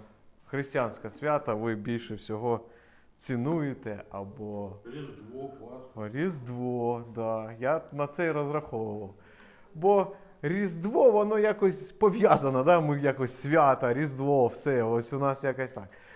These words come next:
Speaker 1: Коли ми кажемо Пасха, то,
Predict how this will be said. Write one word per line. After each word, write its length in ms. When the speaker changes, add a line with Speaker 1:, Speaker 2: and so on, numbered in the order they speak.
Speaker 1:
Коли 280
ми 120
кажемо 480
Пасха, 680
то, 400